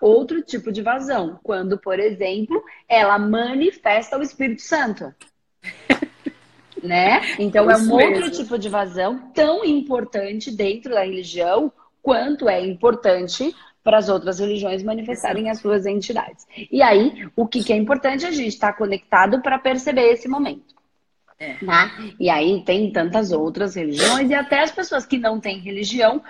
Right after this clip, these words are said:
Speaker 1: quando elas manifestam, porque quando a gente dança, a gente se manifesta, a gente manifesta o nosso corpo, né?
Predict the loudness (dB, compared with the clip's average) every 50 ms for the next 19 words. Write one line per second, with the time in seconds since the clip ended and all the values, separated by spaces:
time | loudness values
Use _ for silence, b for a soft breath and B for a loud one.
0 | B B B _ -2 0 4 4 4 4 4 2 0 0 0 0 0 0 -4 -2
1 | 0 0 0 0 -2 -8 -12 -12 -12 -12 -12 -10 -10 -6 -4 -4 -2 -2 -2 -4
2 | -4 -6 -6 -6 -6 0 2 4 4 4 2 0 0 0 0 0 0 -8 -12 _
3 | -2 -2 0 0 -2 -4 -4 -8 -8 -6 -4 -6 -6 -4 -4 -4 -4 -4 -8 -10
4 | -12 -12 -6 -2 0 2 4 4 4 2 2 4 4 4 4 4 0 -2 -2 -2
5 | 0 -2 -2 -2 -4 -10 -18 -8 -4 -2 -2 -2 -2 -6 -12 -12 -12 _ _ _
6 | _ _ _ _ 0 0 0 0 -2